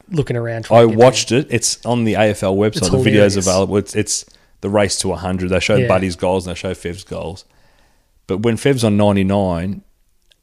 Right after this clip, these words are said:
Speaker 2: uh, Jared Ruffhead drops back.
Speaker 1: Yeah.
Speaker 2: And then you see Andrew Russell runs out there, and says to him, <laughs> "Mate,
Speaker 1: Yeah.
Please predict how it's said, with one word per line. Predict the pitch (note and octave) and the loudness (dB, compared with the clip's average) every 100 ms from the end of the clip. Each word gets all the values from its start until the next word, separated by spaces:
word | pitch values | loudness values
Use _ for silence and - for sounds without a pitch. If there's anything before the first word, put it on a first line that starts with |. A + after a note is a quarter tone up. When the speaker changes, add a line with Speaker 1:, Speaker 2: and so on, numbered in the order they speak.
| _ _ _ _ _ - | _ _ _ _ _ -12
Speaker 2:
uh, | F2+ F#2+ F#2 | -4 -2 -2
Jared | - B2 G#2 | 2 4 4
Ruffhead | G#2+ G2+ F#2+ | 2 2 0
drops | F2+ F2 - | -2 -4 -4
back. | - C#2 - - | -8 -8 -8 -6
Speaker 1:
Yeah. | E3 C3+ A2 - - - _ - | -2 -2 -4 -12 -20 -20 _ -8
Speaker 2:
And | G2+ G#2 | -2 0
then | G2+ | 0
you | G2+ | 0
see | G2 - G#2+ G2+ G2 F#2 - - - - _ _ _ | -2 -2 0 0 -2 -6 -18 -20 -20 -20 _ _ _
Andrew | A2+ A#2+ G#2 | -2 2 2
Russell | F2+ A#2 - F2 - - - | 4 2 0 -6 -10 -20 -12
runs | G2 G#2 F#2+ | -4 -2 0
out | F2 D#2+ | -4 -4
there, | C#2+ D2 _ _ _ _ | -12 -16 _ _ _ _
and | G2 G2 | -8 -6
says | - F#2+ | -4 -4
to | - | -6
him, | D#2 - A2 - - _ | -10 -12 -18 -18 -20 _
<laughs> | - - - - | -20 -20 -20 -8
"Mate, | C3+ A#2 G2 - _ | -2 0 -2 -6 _
Speaker 1:
Yeah. | E3 C3 | -4 -4